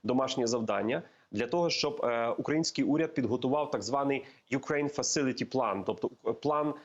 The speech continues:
оцього українського фонду, е, план щодо модернізації країни, план щодо проєктів, які, е, будуть, е, до-, до-, дозволяти країні, е, продовжувати свою життєдіяльність в умовах війни.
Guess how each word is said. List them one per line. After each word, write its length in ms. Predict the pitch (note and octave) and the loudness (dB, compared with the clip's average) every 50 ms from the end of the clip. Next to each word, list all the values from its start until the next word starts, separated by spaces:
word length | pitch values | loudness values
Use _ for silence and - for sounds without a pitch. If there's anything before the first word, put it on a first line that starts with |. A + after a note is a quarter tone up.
| - _ | -12 _
оцього 300 | - - - D#3 B2+ C#3 | -10 -4 -4 -2 -2 0
українського 640 | - C#3 A#2 - C3 C3+ C#3+ C#3+ - - C#3+ B2 A#2+ | -2 -2 -2 0 0 0 0 0 0 -2 -2 -2 -2
фонду, 540 | A#2 - - C3 A#2 A2+ A2 G#2+ E3+ G#3+ G#3 - - - - - _ | -4 -2 0 0 2 2 2 0 0 -2 -2 -8 -20 -20 -20 -10 _
е, 120 | - A2 A2+ | -4 -4 -2
план 280 | - D3 D#3+ D#3+ D3 | -2 0 0 0 0
щодо 340 | C#3 - - - D3+ B2+ A#2 | 0 -2 0 0 0 0 2
модернізації 880 | A2 A2+ B2+ B2 D3 C#3+ D#3 D#3 C#3 B2 B2+ A#2 A#2 - - B2 B2+ B2 | 2 2 2 0 0 2 2 2 2 2 0 0 -2 -4 -2 -2 -2 -2
країни, 460 | - C3+ B2+ C3 C3+ C#3 D3+ D#3+ E3+ | 0 -2 -2 0 0 2 2 2 0
план 280 | E3 - D3+ C#3 C#3+ C3+ | 0 0 0 0 0 0
щодо 300 | - - C#3+ B2+ B2 B2 | 0 0 0 0 0 -2
проєктів, 520 | - B2+ C3+ C#3 C#3 C3 - - - A2 | -2 -2 0 0 0 0 -2 -2 -2 0
які, 420 | G#2+ A#2 A#2 - D3 C#3+ C#3 C#3 - - - - - - | 0 0 0 2 2 2 2 0 -4 -12 -12 -10 -4 -2
е, 120 | G#2+ A2 | -2 -2
будуть, 420 | A2 A2 C3+ C#3 C3 C3+ B2+ - - - | 0 0 0 0 2 0 0 0 0 0
е, 260 | A#2 A#2 A2+ A2+ A2+ | 2 2 2 2 0
до-, 260 | A#2+ A#2+ A2 C#3 C3+ - - | -2 0 -2 -2 -4 -4 -2
до-, 120 | - C#3+ B2+ | -2 0 0
дозволяти 580 | A#2 C3+ C#3 B2 C#3 D3 D3+ C#3+ C#3 C3+ C3+ | 2 0 0 0 0 2 2 2 0 0 -4
країні, 560 | A#2 - C3 B2+ C3 C#3 C#3 C3+ C3 B2+ A#2+ B2 - - - - | -4 -2 -2 0 2 2 2 2 2 2 0 -4 -8 -8 -4 -2
е, 800 | A2+ A#2 A2+ A2+ A#2 A#2 A#2 A#2 A#2 A#2 A#2+ A#2+ A#2+ A#2+ A#2+ A#2 | 0 2 2 4 4 4 4 4 4 2 2 0 2 0 0 0
продовжувати 600 | - D3 C#3 D3+ D3+ C3 A#2+ C3 A#2+ A#2 B2 B2 | 0 0 0 0 0 2 2 2 0 0 0 -2
свою 300 | - - B2+ C3+ C#3 C3 | -2 -2 0 0 0 2
життєдіяльність 840 | G#2+ A#2+ A#2+ A#2+ C3 A2+ B2+ C3 C#3 C#3+ C3 B2 B2 A#2+ A2+ - | 0 -2 -2 -4 -2 0 2 2 2 2 0 0 0 -2 -2 0
в 80 | A#2 A2+ | -2 0
умовах 340 | B2 C3+ C3 A#2+ A#2+ G#2+ G2+ | 0 0 0 0 0 -2 0
війни. 480 | A2 C3 C#3 A2+ G#2 G2+ G#2 A#2 D3 | -2 0 0 2 2 2 0 0 -2